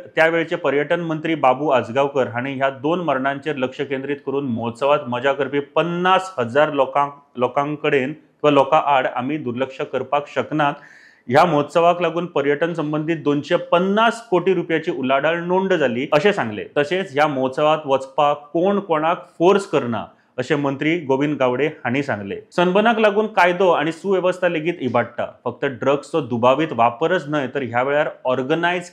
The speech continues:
क्रायम करपी टोळयो लेगीत गोंयची वाट धरता. चोरयेचे प्रकार वाडटा, तशेंच ट्रॅफिक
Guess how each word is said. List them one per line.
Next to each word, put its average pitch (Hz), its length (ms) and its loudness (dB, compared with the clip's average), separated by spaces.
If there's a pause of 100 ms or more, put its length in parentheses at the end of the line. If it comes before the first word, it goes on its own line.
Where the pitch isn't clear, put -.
क्रायम 170 260 -2
करपी 160 340 -6
टोळयो 151 380 -2
लेगीत 151 340 -4
गोंयची 135 280 -4
वाट 127 200 2 (100)
धरता. 107 440 -8 (240)
चोरयेचे 120 400 -2
प्रकार 139 420 0
वाडटा, 139 300 -2
तशेंच 131 440 -6
ट्रॅफिक 131 300 0